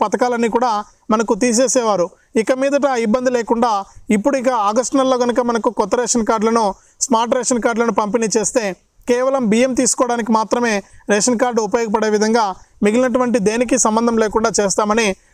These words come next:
పౌర సరఫరాల శాఖ అయితే చెప్పడం జరిగింది. మరి ఈ రేషన్ కార్డులకు సంబంధించి మూడు వందల అరవై ఐదు రోజులు కూడా మనం అప్లై చేసుకోవచ్చు. అలాగే ప్రభుత్వం గతంలో ఏడు రకాల ఆప్షన్స్‌ను తీసుకొచ్చినా కానీ అందులో కొన్ని ఆప్షన్స్ మాత్రమే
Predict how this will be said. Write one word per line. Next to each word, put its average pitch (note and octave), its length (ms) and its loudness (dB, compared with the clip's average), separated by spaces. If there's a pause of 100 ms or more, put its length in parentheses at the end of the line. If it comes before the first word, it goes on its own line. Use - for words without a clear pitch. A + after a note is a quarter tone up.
(100)
పౌర A3 240 2
సరఫరాల A3 400 0
శాఖ G#3 220 0
అయితే G#3 140 0 (100)
చెప్పడం G#3 320 0
జరిగింది. G3+ 340 2 (360)
మరి A#3+ 140 2 (400)
ఈ A#3+ 100 4
రేషన్ B3 320 0
కార్డులకు C#4+ 340 0
సంబంధించి B3+ 580 0 (260)
మూడు A#3 240 4
వందల C4+ 260 0 (160)
అరవై A#3+ 240 0
ఐదు B3 180 0
రోజులు A#3 320 2
కూడా A#3+ 120 2
మనం A3+ 260 2
అప్లై A3+ 200 0 (100)
చేసుకోవచ్చు. F#3 580 0 (300)
అలాగే B3+ 280 2 (160)
ప్రభుత్వం B3 440 0
గతంలో B3+ 300 0
ఏడు A#3 380 2
రకాల B3+ 320 0 (580)
ఆప్షన్స్‌ను B3+ 500 0
తీసుకొచ్చినా A#3+ 500 0
కానీ A3+ 360 2 (280)
అందులో C4 220 0 (120)
కొన్ని C4 200 0 (120)
ఆప్షన్స్ B3+ 400 0
మాత్రమే A3+ 480 0